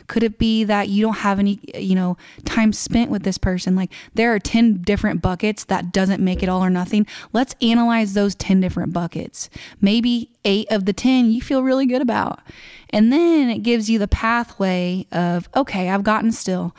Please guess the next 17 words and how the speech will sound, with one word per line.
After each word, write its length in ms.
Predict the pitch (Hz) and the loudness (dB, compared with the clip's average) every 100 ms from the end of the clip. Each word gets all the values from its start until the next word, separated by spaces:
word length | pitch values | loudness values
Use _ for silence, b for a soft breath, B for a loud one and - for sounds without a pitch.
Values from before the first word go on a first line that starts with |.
| B B | B B
I 240 | - 190 196 | -4 0 2
know 260 | 202 202 202 | 2 2 0
it's 160 | 190 | -2
these 260 | - 220 214 | 0 0 0
two 160 | 247 | 0
buckets. 500 | 208 180 175 180 - - B B B | 0 -2 -6 -8 -10 -16 B B B
Like, 220 | 202 190 | -2 2
maybe 760 | 190 190 202 214 214 214 214 - - | 2 2 2 0 0 0 0 -2 -2
I 120 | 185 | -2
don't 180 | 196 208 | 0 0
feel 140 | 202 | -2
seen 200 | - 190 | 0 0
and 100 | 185 | 2
heard 200 | 180 180 | 0 -2
by 140 | 175 175 | -2 -2
my 160 | 165 | -2
partner." 480 | 175 165 - 160 180 | -4 -6 -4 -4 -4